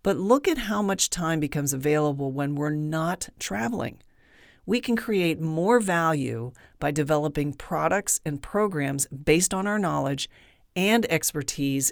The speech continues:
and deliver them at scale. In a way, we become virtual teachers to our clients and those we want to serve. Yeah, the in-person experience will always be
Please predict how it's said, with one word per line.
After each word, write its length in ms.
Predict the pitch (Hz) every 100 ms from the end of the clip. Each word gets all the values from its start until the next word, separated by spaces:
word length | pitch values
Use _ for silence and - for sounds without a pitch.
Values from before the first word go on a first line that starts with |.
| -
and 180 | 151 151
deliver 440 | 147 147 160 170
them 260 | 147 151 - -
at 260 | 151 151
scale. 760 | - - - 143 143 - - _ _ _ _ - _ -
In 160 | 196
a 60 | 190
way, 560 | 160 247 269 190 175 170
we 220 | 170 202
become 360 | 196 202 180
virtual 460 | 139 160 175 214 185
teachers 640 | - - 226 226 151 139
to 120 | -
our 120 | 147 143
clients 580 | - 196 196 151 139 -
and 300 | 156 151 139
those 380 | 151 180 180
we 100 | 156
want 180 | 151 139
to 40 | 135
serve. 480 | - 135 - - - _ _ _ _ - - -
Yeah, 280 | 175 175 165 165
the 200 | 175 196
in-person 500 | 302 285 277 220 220
experience 680 | 180 - 180 170 156 147 143
will 200 | 147 -
always 540 | 156 156 160 160 156
be 360 | 135 143 135